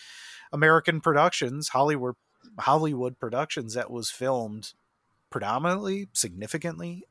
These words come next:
on location in Mexico, and it shows.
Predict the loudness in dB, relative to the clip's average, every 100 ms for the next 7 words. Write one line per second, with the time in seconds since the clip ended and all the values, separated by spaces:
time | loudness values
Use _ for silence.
0 | -2 2 2 2 0 -2 -4 -4 -6 -10
1 | -12 -10 -6 -6 -6 -8 -8 -8 -10 -6
2 | -2 0 0 -2 -2 -4 -12